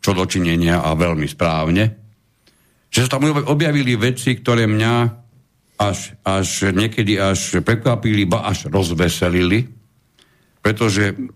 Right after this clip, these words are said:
možno si spomeniete niektorí, svojho času sme do tohoto istého mikrofó-, mikrofóna vyslovili záver, že my ani nevieme,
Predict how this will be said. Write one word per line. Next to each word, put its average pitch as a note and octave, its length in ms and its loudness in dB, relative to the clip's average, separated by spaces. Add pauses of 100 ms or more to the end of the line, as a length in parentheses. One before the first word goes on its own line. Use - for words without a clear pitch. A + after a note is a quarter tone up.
možno A#2+ 560 2
si G#2 160 -2
spomeniete F2 720 0
niektorí, F2+ 800 0
svojho A2 400 0
času G#2 400 -2
sme E2+ 160 0
do F2+ 80 0
tohoto F#2 400 2
istého E2+ 320 0
mikrofó-, F2+ 400 0
mikrofóna E2 800 0
vyslovili E2+ 560 2
záver, D#2+ 560 0 (800)
že F#2+ 160 0
my G2+ 160 0
ani G#2+ 240 0
nevieme, F#2 580 2